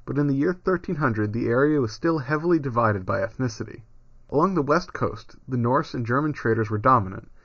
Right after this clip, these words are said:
with the Pomors dominating on the east coast. In the southern interior, the Finnic tribes seem to have held sway, and they in turn seem to have been in the process of hybridizing or possibly driving out the Sami.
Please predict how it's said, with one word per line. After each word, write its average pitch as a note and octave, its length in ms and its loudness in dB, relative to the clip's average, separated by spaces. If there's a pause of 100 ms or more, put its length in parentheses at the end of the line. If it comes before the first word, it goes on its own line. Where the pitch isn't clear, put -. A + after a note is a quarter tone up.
(220)
with - 100 -10
the C3 80 -4
Pomors A#2+ 540 0
dominating G2+ 580 -2
on F#2+ 100 -6
the A2 160 -6
east E3+ 200 -6
coast. - 440 -12 (240)
In C3+ 60 -4
the C3 80 2
southern F3+ 380 2
interior, A2+ 720 2 (240)
the - 60 -12
Finnic F#3 280 2
tribes G2+ 440 0
seem A2+ 240 -6
to A2 120 -2
have G#2 100 -2
held G#2+ 240 -4
sway, A2 400 -4 (320)
and C3+ 120 0
they D#3+ 100 4
in F#3 100 0
turn B2+ 560 2
seem C#3+ 260 0
to C#3+ 120 -2
have A#2+ 160 4
been B2 120 2
in A#2+ 100 2
the A2+ 60 2
process C3+ 500 6
of - 100 -10
hybridizing C3+ 760 6 (300)
or A#2 160 0
possibly C#3+ 460 4
driving A2+ 420 8
out G2+ 220 0
the G#2 40 -8
Sami. - 480 -6